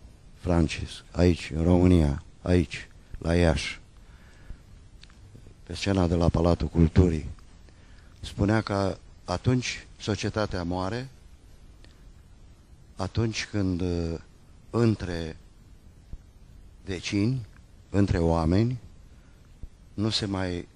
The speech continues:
regăsesc cărările de la unul la celălalt. Ce părere aveți despre acest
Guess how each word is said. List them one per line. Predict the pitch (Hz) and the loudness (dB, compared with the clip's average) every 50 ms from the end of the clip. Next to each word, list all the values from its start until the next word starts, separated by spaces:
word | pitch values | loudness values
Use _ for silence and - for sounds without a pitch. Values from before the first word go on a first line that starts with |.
| - - - | -20 -20 -18
regăsesc | - 87 90 85 80 90 82 - - 101 104 - - - | -12 -10 -10 -8 -8 -8 -8 -6 -6 -6 -6 -6 -6 -6
cărările | - - 101 101 95 101 95 90 85 82 76 80 78 | -6 -4 -4 -2 -2 0 -2 -2 -4 -6 -6 -6 -6
de | 73 85 | -6 -6
la | 82 82 82 | -6 -4 -4
unul | 78 82 92 95 95 95 87 78 - - - | 0 2 6 8 8 8 6 4 0 -8 -10
la | - 82 80 | -8 -4 -4
celălalt. | - - - 71 67 71 69 65 69 - - - - - - - - - - - - - - - - - - - - - - - - - - - - - - - - - - - - - - - - - - - | -2 -2 -4 -4 -6 -8 -12 -12 -14 -16 -16 -18 -20 -20 -20 -20 -20 -20 -20 -20 -20 -20 -20 -20 -20 -20 -20 -20 -20 -20 -20 -20 -20 -20 -20 -20 -20 -20 -20 -20 -20 -20 -20 -20 -20 -20 -20 -20 -20 -20 -12 -2
Ce | - - - | 0 2 4
părere | - - 120 104 98 87 87 | 6 6 6 4 2 0 -2
aveți | 82 80 87 82 78 - - - - - - 82 | -4 -8 -10 -14 -18 -18 -20 -20 -20 -20 -20 -20
despre | 82 - - 80 85 85 85 | -20 -20 -20 -20 -20 -20 -20
acest | - 95 90 | -18 -18 -18